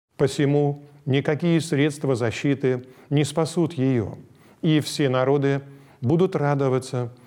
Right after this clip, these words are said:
что избавились от такого жестокого притеснителя. Время служения пророка Наума относится ко второй половине царствования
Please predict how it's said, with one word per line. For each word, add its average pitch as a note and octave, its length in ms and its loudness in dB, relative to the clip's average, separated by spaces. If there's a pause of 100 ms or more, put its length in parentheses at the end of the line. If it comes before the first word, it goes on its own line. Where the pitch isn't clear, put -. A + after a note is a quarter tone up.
(140)
что F3 340 2
избавились B2 880 0 (340)
от D3 220 -2
такого F3+ 520 0
жестокого B2+ 840 0 (260)
притеснителя. - 920 -2 (800)
Время B2 640 0 (300)
служения E3 640 2
пророка C#3 540 2
Наума B2 540 -2 (360)
относится E3+ 640 0
ко D3+ 140 -2
второй C#3 400 0
половине A#2 720 0 (320)
царствования C#3+ 840 0